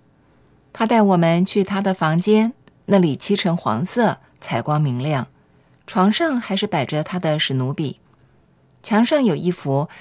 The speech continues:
他第一次完成的抽象画，画的大概是一只蜘蛛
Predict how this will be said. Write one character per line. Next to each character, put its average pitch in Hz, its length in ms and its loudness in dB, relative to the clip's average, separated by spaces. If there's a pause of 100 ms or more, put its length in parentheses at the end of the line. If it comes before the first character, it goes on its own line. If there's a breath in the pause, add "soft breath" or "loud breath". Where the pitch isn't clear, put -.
(100)
他 165 240 -2
第 165 200 -6
一 196 60 -4
次 196 220 -4
完 131 200 -4
成 151 200 -4
的 151 100 -2
抽 - 180 -6
象 165 240 -2
画， - 320 -8 (680)
画 349 220 0
的 233 240 0
大 233 100 -4
概 214 180 -2
是 202 180 -2
一 185 180 -2
只 196 120 -2
蜘 208 240 -4
蛛 254 320 -4